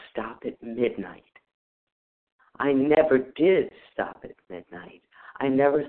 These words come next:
stopped on Monday's National Diet Day. I never stopped on the first of the year. Maybe if I was lucky, I stopped on the first month of a decade. So I gained hundreds of pounds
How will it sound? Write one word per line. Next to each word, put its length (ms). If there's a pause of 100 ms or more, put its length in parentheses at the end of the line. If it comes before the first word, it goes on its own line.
stopped 360
on 260
Monday's 640
National 680
Diet 480
Day. 300 (380)
I 120
never 420 (160)
stopped 480 (280)
on 160
the 200
first 460
of 180
the 80
year. 600 (680)
Maybe 480
if 140
I 140
was 200 (100)
lucky, 640 (380)
I 120 (180)
stopped 420
on 200
the 200
first 360 (460)
month 380 (180)
of 120
a 80
decade. 720 (480)
So 140
I 140
gained 380
hundreds 600
of 140
pounds 500